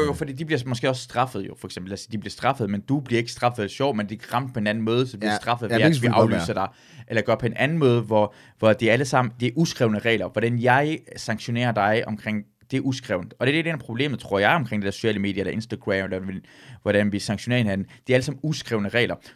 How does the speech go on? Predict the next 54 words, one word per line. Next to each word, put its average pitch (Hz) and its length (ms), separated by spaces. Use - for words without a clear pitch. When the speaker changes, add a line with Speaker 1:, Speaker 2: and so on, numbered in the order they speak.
Speaker 1:
Du 170 80
får 180 140
ikke 156 140
vide 175 180
fra 110 120
Instagram 113 520
af, 101 260
hvad 127 100
præcis 127 400
du 117 100
har 104 60
gjort - 160
forkert 107 320
af, 98 60
hvad 101 100
du 98 60
skal - 180
gøre. - 80
Du 120 220
får 127 120
bare 123 220
næsten 127 280
vide, 131 220
du 123 100
har 110 80
gjort 127 200
noget 120 120
forkert. 123 520
Speaker 2:
Og 113 100
det 113 40
er 110 40
jo 107 60
det 95 40
Speaker 1:
Det 104 80
er - 40
Speaker 2:
her 147 60
Speaker 1:
i 123 40
den 165 140
her - 80
Speaker 2:
billede. 151 160
Speaker 1:
ting, 180 160
i 127 40
det 139 120
her 143 80
billede, 147 360
men 117 160
hvad 127 280
er 143 100
det, 139 100
hvad, 120 220
hvor 120 140
meget, 131 580
altså, - 340
Speaker 2:
Ja. 95 140